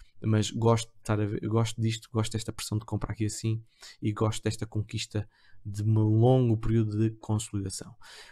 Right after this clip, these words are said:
Porém, no par B T C as coisas não são assim tão claras. Eu, eu, eh, nós quebrámos esta linha de tendência descida. Ah,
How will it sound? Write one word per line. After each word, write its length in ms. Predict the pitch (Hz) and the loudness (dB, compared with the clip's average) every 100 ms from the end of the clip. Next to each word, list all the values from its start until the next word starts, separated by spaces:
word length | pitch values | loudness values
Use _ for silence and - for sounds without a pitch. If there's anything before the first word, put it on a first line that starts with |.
| - | -10
Porém, 260 | 165 170 156 | 2 4 6
no 160 | 156 | 4
par 380 | 151 170 165 160 | 2 2 4 4
B 140 | 151 160 | 2 0
T 120 | 156 | 0
C 360 | - 123 110 107 | -2 2 4 2
as 120 | 110 | 0
coisas 380 | - 135 135 127 | -2 0 0 0
não 160 | 139 | 0
são 280 | 135 - 131 | -2 -2 -2
assim 200 | 123 127 | -2 -4
tão 160 | 120 120 | -4 -4
claras. 440 | - 98 98 98 | -2 -2 -2 -2
Eu, 180 | 120 - | 0 0
eu, 300 | 127 - - - - - - - | 0 0 -2 -8 -14 -18 -18 0
eh, 220 | 117 117 | 4 4
nós 240 | 117 131 | 4 0
quebrámos 400 | - 127 131 127 | 0 2 2 4
esta 200 | 120 - | 0 0
linha 280 | 120 120 120 | 0 2 0
de 80 | 113 | 0
tendência 480 | 123 117 117 113 113 | 0 2 2 2 -2
descida. 600 | - - 151 151 156 151 _ _ - - - | -4 -4 -2 0 0 -2 _ _ -20 -10 -2
Ah, 300 | 127 123 | 2 2